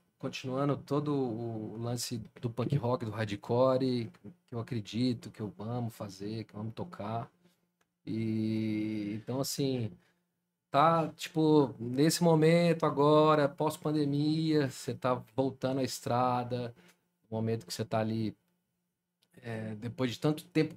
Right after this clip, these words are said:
pa-, né, tipo, sofrido que a gente tá ali, essa volta dos shows tá maravilhosa, assim, tá sendo um, aquele colo, porque a gente ficou, né,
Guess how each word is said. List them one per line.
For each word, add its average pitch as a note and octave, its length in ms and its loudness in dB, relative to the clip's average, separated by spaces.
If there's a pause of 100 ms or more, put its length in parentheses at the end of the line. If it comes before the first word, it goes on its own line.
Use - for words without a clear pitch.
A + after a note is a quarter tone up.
pa-, C#3+ 200 -4
né, C#3 300 0
tipo, - 200 -12
sofrido D3 640 -2
que C#3 100 -2
a C3+ 40 0
gente - 140 -6
tá B2+ 120 -2
ali, C#3+ 440 0
essa C3 280 -2
volta C3 380 2
dos A#2 140 -10
shows C#3 460 -4
tá C3+ 340 -4 (840)
maravilhosa, A#2+ 720 0
assim, G#2 320 -6
tá G#2+ 160 -6
sendo A2+ 320 -4
um, A#2+ 320 -4 (140)
aquele A#2 380 -6 (480)
colo, B2 440 -2
porque B2 500 -8 (220)
a B2 40 -8
gente A#2+ 160 -10
ficou, F3 380 0
né, G3+ 240 -2